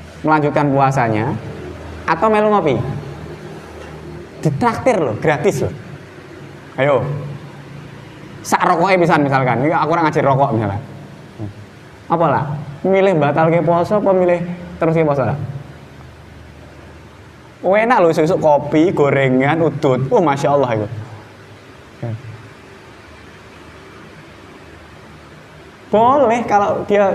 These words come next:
tergoda misalkan, "Wah, enak ya teh kopine ya. Gratis pisan niki." Ya, ndak apa-apa karena puasa sunnah.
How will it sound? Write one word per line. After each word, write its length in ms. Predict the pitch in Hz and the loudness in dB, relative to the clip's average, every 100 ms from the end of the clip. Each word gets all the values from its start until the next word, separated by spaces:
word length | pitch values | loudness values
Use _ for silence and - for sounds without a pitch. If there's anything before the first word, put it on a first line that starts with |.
| 196 | -2
tergoda 560 | - - 170 160 170 160 | -2 2 2 4 2 2
misalkan, 320 | 151 151 147 | 2 2 2
"Wah, 140 | 175 170 | 2 2
enak 320 | 147 151 147 | 2 0 0
ya 20 | |
teh 140 | 143 | 0
kopine 380 | 139 139 143 135 139 | 2 2 2 2 0
ya. 40 | 135 - - - - | -2 -6 -12 -16 -4
Gratis 380 | 143 139 131 180 | 0 2 2 2
pisan 320 | 170 170 160 | 2 2 2
niki." 240 | 151 151 170 147 - - - - | 2 0 -2 -6 -12 -16 -18 -10
Ya, 160 | - - | -8 -2
ndak 240 | 160 156 | 0 2
apa-apa 260 | 214 226 196 151 | 2 2 0 0
karena 220 | 131 185 | 2 2
puasa 400 | 170 127 113 165 | 2 2 2 0
sunnah. 380 | - 202 180 | 0 0 0